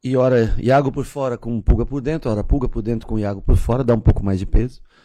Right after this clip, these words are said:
e o Cauli pra gente ter controle de jogo, que foi o momento que a gente mais controlou o jogo no começo do segundo tempo. É, nós não conseguimos fazer o gol, eu coloco o Thiago, porque era o único jogador com características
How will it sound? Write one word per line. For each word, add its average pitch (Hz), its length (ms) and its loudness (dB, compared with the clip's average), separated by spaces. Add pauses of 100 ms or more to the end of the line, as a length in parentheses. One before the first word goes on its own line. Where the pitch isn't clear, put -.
(320)
e 123 120 -2
o 127 80 2
Cauli 117 320 0
pra 135 160 2
gente 131 200 -10
ter 135 140 -2
controle 127 400 -4
de 160 100 -6
jogo, 127 260 2
que - 40 -4
foi 165 160 6
o 165 40 4
momento 156 260 4
que 147 80 4
a - 20 6
gente 143 160 4
mais 135 180 4
controlou 123 380 0
o 104 60 2
jogo 117 200 -2
no 123 100 -6
começo 110 320 -4
do - 40 -20
segundo 120 360 -6
tempo. - 360 0 (380)
É, 101 680 2 (140)
nós 92 180 -10
não 101 100 -8
conseguimos 95 440 -2
fazer 113 180 2
o 127 80 0
gol, 120 320 -2 (160)
eu 104 200 -4
coloco 98 680 -4
o 95 60 -2
Thiago, 113 380 -2
porque - 180 -4
era 107 100 -2
o 98 220 -6
único 120 300 -6
jogador 110 320 -2
com 107 100 -8
características 123 1200 -4